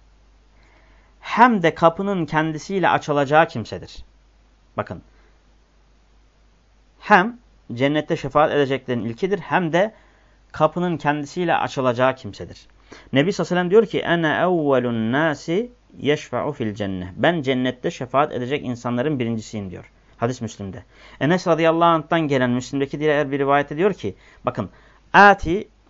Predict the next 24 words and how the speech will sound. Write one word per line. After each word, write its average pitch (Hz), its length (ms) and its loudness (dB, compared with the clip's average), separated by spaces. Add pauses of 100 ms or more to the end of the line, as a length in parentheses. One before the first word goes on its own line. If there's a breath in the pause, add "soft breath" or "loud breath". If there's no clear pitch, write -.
(420)
babel 151 680 6
cenneti 143 480 0
yevmel 127 500 2
kıyameti 156 680 0
fe 151 100 -2
esteftihu." - 720 -4 (1400 loud breath)
"Ben 208 260 8
kıyamet 165 580 2
gününde 135 420 0
cennet 139 400 -2
kapısına 123 400 -6
gelirim 156 460 -2
de 190 80 2
onun 151 260 0
açılmasını 123 600 -2
isterim." 95 380 -6 (1700 soft breath)
"Fe 165 140 4
yekulul 180 560 4
hazinu 147 600 4
men 170 160 0
ente." 104 400 -6 (220)
Bunun 151 200 -2
üzerine 165 340 2
hazin, 113 600 2